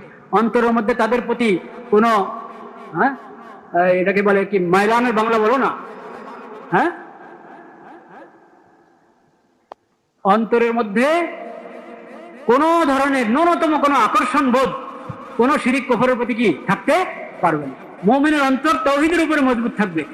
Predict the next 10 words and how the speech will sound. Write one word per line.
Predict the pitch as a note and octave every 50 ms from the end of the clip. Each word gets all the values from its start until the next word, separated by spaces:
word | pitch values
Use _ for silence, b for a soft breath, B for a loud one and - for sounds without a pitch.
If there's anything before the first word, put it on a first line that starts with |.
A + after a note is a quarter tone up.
| - - -
একটু | C#4+ D#4 - - - G4 F4+ D4
ঝুঁকতে | D4 E4+ - - F4 D#4+
পারবে | D#4 D4 C#4 C#4
না | C4 A#3+ G3+ - - - - - -
কোনো | B3 C#4+ D4+
ধরনের | C4+ C#4 C#4 C#4 C4+ C4
কুফর | C4 C4 A3 G#3+ C4 B3
এবং | A#3 A3+ A#3+ A3+
কোনো | A#3 A#3 A#3
ধরনের | A#3 A#3 A3+ A3 A3